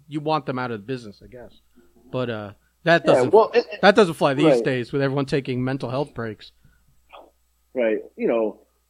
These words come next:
Speaker 2: and, and the cancel culture and all that
Speaker 1: Yeah,
Speaker 2: stuff.
Speaker 1: all
Speaker 2: Like,
Speaker 1: that.
Speaker 2: I, I just, those guys, those guys would have never lasted. They would have never lasted now. Like the Dave Johnsons and the Hack Myers and the Casey Thompsons. I mean, like, I, I, I,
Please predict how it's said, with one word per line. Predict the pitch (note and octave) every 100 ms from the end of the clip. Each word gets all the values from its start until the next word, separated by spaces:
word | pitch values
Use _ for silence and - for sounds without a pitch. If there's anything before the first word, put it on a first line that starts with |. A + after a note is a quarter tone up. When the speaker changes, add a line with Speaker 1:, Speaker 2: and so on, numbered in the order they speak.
| _
Speaker 2:
and, | G3+ F#3+ F3+ F3+ F3+
and | F#3+ D#3 C3+
the |
cancel | B2+ C#3+ B2 A#2+
culture | G#2+ C3 A2 - A#2
and | A2+
all | A2+
that | A2+
Speaker 1:
Yeah, | A2
Speaker 2:
stuff. | B2
Speaker 1:
all | B2+ A#2
Speaker 2:
Like, | C#3
Speaker 1:
that. | D3+ C#3
Speaker 2:
I, |
I |
just, | C3+ B2 C#3
those | D3 F3
guys, | G3+ G3 D#3 - _ -
those | G3+ C4+ F3+
guys | F3 F3+ D3+
would | D3+
have | C3+
never | C3 C3+ C#3+ C#3 D3 C#3+
lasted. | B2 A#2+ A2+ - A2+ G#2 F#2 _ _ _ _ _ _ _ _ _ _ _ -
They |
would | E3+
have | E3+
never | D#3+ C3
lasted | B2+ B2+ C3 - F2+
now. | F2+ E2
Like | G2+ A2
the | C3
Dave | G#2 C3 B2 G#2
Johnsons | A#2+ A2+ A2 - G#2
and | A2 G#2+
the | G#2
Hack | - B2 A2 A2+
Myers | A#2+ A2+ G#2+ A2
and | G#2
the |
Casey | - C#3+ C3 - A#2
Thompsons. | - A#2+ A#2 - A2 D#3+
I |
mean, | D#3+ D3 - - - -
like, | E3 E3
I, | E3
I, | -
I, | D#3+